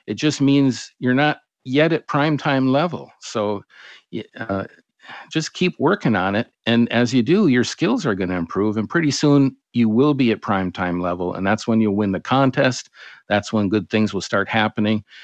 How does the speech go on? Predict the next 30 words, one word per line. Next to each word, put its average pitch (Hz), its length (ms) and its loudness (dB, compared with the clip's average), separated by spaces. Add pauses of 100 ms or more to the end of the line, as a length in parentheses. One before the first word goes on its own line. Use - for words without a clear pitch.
(200)
And 98 100 -4
that's 113 180 0
when 107 100 0
people 107 280 -4
see 113 200 0
those 98 220 -2
wonderful 98 460 -2
breakout 90 520 -4
moments 95 500 -4
because 85 500 -8 (360)
you've 113 220 0
developed 104 720 0
your 95 180 -6
skills 113 520 0
of 85 180 -4
both 90 280 -4 (280)
writing 92 340 -2
craft 120 600 0
and 98 180 -6
storytelling 107 720 -2
to 82 80 -8
such - 280 -4
a 87 60 -6
level 87 400 -2 (340)
that - 100 -8
you 90 120 -10
are 90 80 -4
now 85 240 -6
creating 80 600 -10
art. 69 340 -8